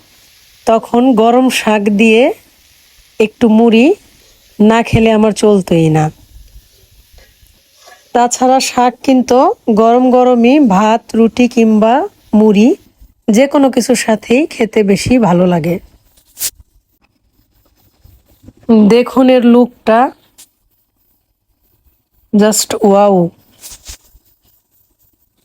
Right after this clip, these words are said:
আমার তো এটা দেখে এখনই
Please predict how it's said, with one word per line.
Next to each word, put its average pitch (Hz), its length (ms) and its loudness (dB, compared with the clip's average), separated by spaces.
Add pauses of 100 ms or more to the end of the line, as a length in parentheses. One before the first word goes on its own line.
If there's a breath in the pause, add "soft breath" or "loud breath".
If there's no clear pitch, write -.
(500)
আমার 220 440 -2
তো 240 80 -2
এটা 226 200 -2 (120)
দেখে 214 260 -2 (140)
এখনই 208 380 0